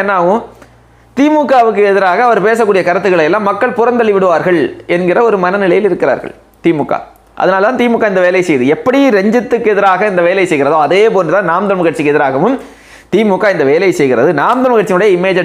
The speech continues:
டேமேஜ் பண்ணணும், நாம் தமிழ் கட்சியினுடைய, அ, மக்கள் மத்தியில் இருக்கக்கூடிய ஒரு நற்பெயருக்கு களங்கம் ஏற்படுத்த வேண்டும். அந்த களங்கத்தை ஏற்படுத்தி விட்டோம் என்றால், வருகிற தேர்தலில் நாம் தமிழ் கட்சியை மக்கள் புறந்தள்ளி விடுவார்கள் என்கிற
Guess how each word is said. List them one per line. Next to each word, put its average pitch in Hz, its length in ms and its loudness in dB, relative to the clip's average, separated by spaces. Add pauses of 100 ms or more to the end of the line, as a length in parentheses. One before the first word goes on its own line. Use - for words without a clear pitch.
டேமேஜ் 160 340 0
பண்ணணும், 110 340 -6 (680)
நாம் 214 220 0
தமிழ் 226 140 0
கட்சியினுடைய, 170 380 2 (1040)
அ, 139 260 0 (120)
மக்கள் 226 260 -2
மத்தியில் 190 240 0
இருக்கக்கூடிய 175 360 0
ஒரு 196 240 0
நற்பெயருக்கு 220 600 -2
களங்கம் 294 480 0
ஏற்படுத்த 233 440 0
வேண்டும். 147 400 0 (260)
அந்த 160 240 -2
களங்கத்தை 240 380 2
ஏற்படுத்தி 214 400 0
விட்டோம் 151 280 -2
என்றால், 196 280 2 (380)
வருகிற 247 320 2
தேர்தலில் 233 520 2
நாம் 240 160 0
தமிழ் 233 160 0
கட்சியை 226 220 0
மக்கள் 208 280 -2 (160)
புறந்தள்ளி 269 500 2
விடுவார்கள் 208 500 2 (640)
என்கிற 160 340 2